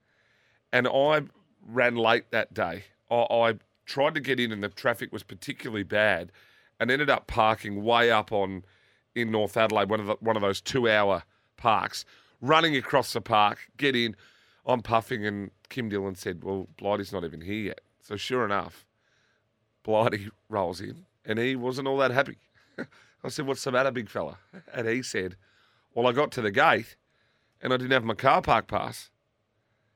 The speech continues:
And they said, "Sorry, no entry." And he <laughs> said, "Excuse me?" They said, "No entry." And he said, "See that statue down there? <laughs> That's of me."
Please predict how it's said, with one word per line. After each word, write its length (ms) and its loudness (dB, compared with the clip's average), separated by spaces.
And 120 0
they 140 4
said, 260 -6
"Sorry, 360 2
no 200 4
entry." 400 -2
And 120 -2
he 140 0
<laughs> 0 -
said, 400 0
"Excuse 360 -2
me?" 260 2
They 120 2
said, 220 -2
"No 140 4
entry." 440 0
And 80 -4
he 80 0
said, 320 -2
"See 160 -2
that 180 4
statue 480 4
down 240 4
there? 260 4
<laughs> 640 -20
That's 200 0
of 180 2
me." 340 4